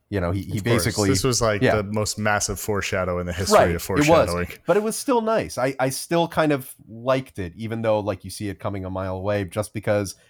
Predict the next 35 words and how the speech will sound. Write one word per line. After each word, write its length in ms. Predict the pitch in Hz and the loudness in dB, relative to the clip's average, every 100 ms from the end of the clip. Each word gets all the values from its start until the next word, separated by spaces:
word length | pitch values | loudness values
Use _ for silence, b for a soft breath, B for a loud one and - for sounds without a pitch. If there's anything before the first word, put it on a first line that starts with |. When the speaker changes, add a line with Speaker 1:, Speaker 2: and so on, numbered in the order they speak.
| b _ - | b _ 0
Speaker 1:
I 120 | 110 | 0
feel 320 | - 123 123 | 0 0 2
like 280 | 120 110 - | 4 2 -2
it 260 | 110 107 92 _ - | -4 -4 -4 _ -6
is, 480 | 110 110 107 101 - _ _ _ | -2 0 -2 -6 -14 _ _ _
it's 220 | - 139 | -8 -4
a 60 | 165 | -4
pretty 480 | - 156 151 143 b b _ _ _ | -2 2 4 2 b b _ _ _
compelling, 760 | - 123 107 131 123 120 117 110 | -2 -2 4 4 4 2 -2 -2
like, 260 | 98 95 _ _ _ _ _ | -2 -4 _ _ _ _ _
change 640 | - - 131 127 104 92 - | -12 0 2 4 2 -2 -6
around 480 | 98 92 95 92 90 | -4 0 2 2 0
for 120 | - | -4
that 300 | 82 92 85 | 0 2 2
character 460 | - 104 92 85 78 | 0 0 0 -2 -8
in 100 | 78 | -8
particular. 600 | 78 78 85 80 80 82 - _ _ _ _ _ | -8 -8 -8 -8 -8 -8 -10 _ _ _ _ _
Um, 400 | 87 80 78 85 | 0 0 0 -4
and, 180 | - 120 123 | -2 -2 2
and 200 | 135 127 | 2 4
one 180 | 143 143 | 4 6
that, 160 | 131 | 4
like, 200 | 120 107 | 2 -2
you 100 | - | -2
kind 200 | 95 117 | -2 0
of 80 | 101 | 0
hoped 400 | - 113 - - | -2 -4 -4 -10
would 120 | 90 76 | -8 -2
happen 320 | 104 101 76 | -2 -2 -6
a 80 | 78 | -8
little 160 | 78 | -10
bit, 160 | 78 80 | -10 -12
'cause 180 | 87 82 | -12 -12
it's 100 | - | -8
like, 200 | 90 | -8